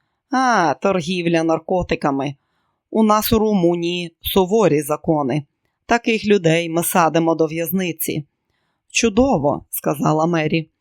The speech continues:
«Я рада це чути. Було б добре, якби й у Штатах посилили закон щодо продавців наркотиків». І Страсі здивовано глянув на неї.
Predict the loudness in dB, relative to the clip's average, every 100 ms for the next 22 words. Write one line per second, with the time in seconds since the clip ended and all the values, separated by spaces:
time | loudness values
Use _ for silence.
0 | _ _ _ -2 2 2 2 2 2 0
1 | -2 -4 -2 -2 -2 -4 -4 _ _ -20
2 | _ _ -2 2 4 2 0 0 2 0
3 | -2 -4 _ _ -2 0 0 0 0 0
4 | -2 0 -2 0 -2 0 -2 0 -2 -2
5 | -2 -4 -4 -4 0 0 0 -2 0 0
6 | 0 0 -4 -2 -2 0 -2 0 -2 -2
7 | -6 -6 -8 -10 _ _ _ _ _ -2
8 | -2 0 0 0 0 -2 -2 -6 -4 -2
9 | 0 0 0 -2 -2 -2 0 -2 -2 -2
10 | 0 -4 -6 -10